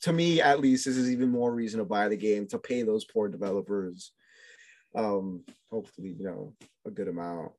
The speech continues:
Um, it sucks. It's also kinda crazy that there was so much crunch,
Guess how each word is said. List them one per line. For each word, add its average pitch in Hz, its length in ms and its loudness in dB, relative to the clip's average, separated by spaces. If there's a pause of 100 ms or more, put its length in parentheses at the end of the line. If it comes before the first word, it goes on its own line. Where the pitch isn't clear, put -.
(180)
Um, 113 720 2 (380)
it 131 160 4
sucks. - 800 4 (240)
It's 117 140 0
also 127 300 6
kinda 120 260 2
crazy 123 600 2
that 87 320 0 (1000)
there 101 140 4
was 101 180 0
so 240 260 4
much 107 280 -2
crunch, - 600 -4